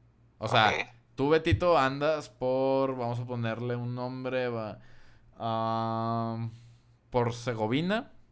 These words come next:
Speaker 2: Ah, te mamaste con el nombre, güey.
Speaker 1: Qué, güey, es un bonito nombre, güey.
Speaker 2: Te mamaste, güey.
Speaker 1: <laughs>
Speaker 2: Qué bueno.
Speaker 1: Tú, Betito, andas por Segovina y yo te pregunto a ti, Betito.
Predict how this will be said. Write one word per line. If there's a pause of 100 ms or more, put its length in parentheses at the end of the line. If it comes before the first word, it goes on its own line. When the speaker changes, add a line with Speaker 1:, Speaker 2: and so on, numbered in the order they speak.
(1000)
Speaker 2:
Ah,
te
mamaste
con
el
nombre,
güey. (380)
Speaker 1:
Qué,
güey,
es
un
bonito
nombre,
güey. (680)
Speaker 2:
Te (100)
mamaste,
güey. (200)
Speaker 1:
<laughs>
Speaker 2:
Qué
bueno. (840)
Speaker 1:
Tú,
Betito,
andas
por
Segovina (280)
y
yo
te
pregunto
a
ti,
Betito.